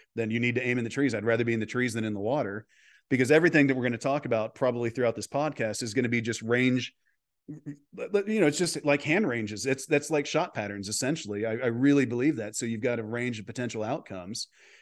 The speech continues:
And so what I try to people, get people to think about their shot pattern is like a shotgun blast. So you pull a trigger on a shotgun, even though I'm from Texas, I don't know how many pellets are in a shotgun, but let's go with fifty.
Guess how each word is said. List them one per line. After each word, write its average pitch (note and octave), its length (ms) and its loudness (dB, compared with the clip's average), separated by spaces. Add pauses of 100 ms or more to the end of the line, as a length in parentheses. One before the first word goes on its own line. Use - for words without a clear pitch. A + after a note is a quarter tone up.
(140)
And B2+ 100 -4
so C3+ 120 0
what B2+ 60 2
I B2 40 2
try D3 160 0
to D3 60 2
people, C#3 240 0
get B2 200 -4
people B2+ 200 -4
to A#2 60 -10
think B2+ 180 -4
about A#2 180 -2
their G#2 120 -4
shot C3+ 420 -4
pattern A2 340 -2
is A#2 140 -6
like A#2 160 0
a G#2 60 -8
shotgun B2 540 0
blast. A#2+ 580 -2 (480)
So - 120 0
you A#2+ 140 2
pull E3+ 180 4
a D#3+ 60 4
trigger D3+ 240 4
on C#3 60 2
a C3 40 -2
shotgun, C3+ 480 0
even B2+ 160 0
though B2+ 120 0
I'm B2 80 -4
from A#2+ 120 -6
Texas, B2 340 -2
I A2+ 60 0
don't B2+ 140 -4
know B2 60 -2
how B2 80 -2
many A#2 120 -4
pellets A#2 400 -2
are A#2 80 -2
in A#2 80 -4
a A2 60 -6
shotgun, A#2 420 -4
but A#2 80 -4
let's B2+ 160 2
go B2+ 140 2
with A2+ 120 -2
fifty. F2+ 460 -6